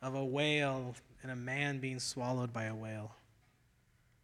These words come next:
But Father, we know that when we get into the story and into the details, we realize that it's a scary story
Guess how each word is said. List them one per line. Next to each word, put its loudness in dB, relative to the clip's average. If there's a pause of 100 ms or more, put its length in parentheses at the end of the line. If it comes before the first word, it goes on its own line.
(1080)
But 4
Father, 12
we 8
know 8
that 8
when 6
we 4
get 4
into 4
the 4
story 4
and 2
into 0
the 0
details, 0
we 2
realize 0
that -2
it's -4
a 0
scary 4
story -4